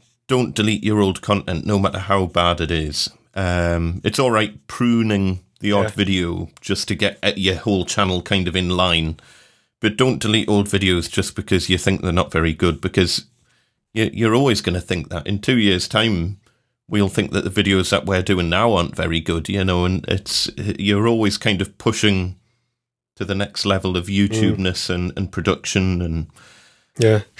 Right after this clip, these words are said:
Speaker 2: Well, as, as we said in the, in the, the last, uh, episode, you know, being, being pushed to do better is not a bad thing, whether that's through competition or, or what you see on YouTube, what you see other people doing,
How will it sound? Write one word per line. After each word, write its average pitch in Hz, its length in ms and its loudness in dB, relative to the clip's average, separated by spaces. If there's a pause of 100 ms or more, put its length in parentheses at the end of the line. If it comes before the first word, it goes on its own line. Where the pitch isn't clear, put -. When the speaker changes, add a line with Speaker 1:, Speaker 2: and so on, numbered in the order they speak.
(180)
Speaker 2:
Well, 208 120 2
as, 185 120 2
as 190 200 2
we 175 100 4
said 165 280 2
in 143 140 2
the, 151 160 2
in 131 120 4
the, 127 280 2
the 131 80 0
last, 131 440 0
uh, 120 300 -2 (800)
episode, 117 420 2 (220)
you 123 80 0
know, 110 120 -2 (200)
being, 117 260 2 (100)
being 120 280 0 (200)
pushed - 360 0
to - 80 0
do 120 180 2
better 110 400 -2 (540)
is 123 160 0
not 131 140 2
a 110 60 2
bad 113 240 0
thing, 113 220 0
whether 110 240 2
that's 120 240 2
through 117 120 0
competition 127 600 0
or, 110 220 2
or 107 260 2
what 110 200 -4
you 113 100 -2
see 123 320 2
on 110 160 2
YouTube, 117 340 0
what 123 80 -4
you 123 60 -4
see 120 160 0
other 110 140 -2
people 117 240 -2
doing, 113 200 -4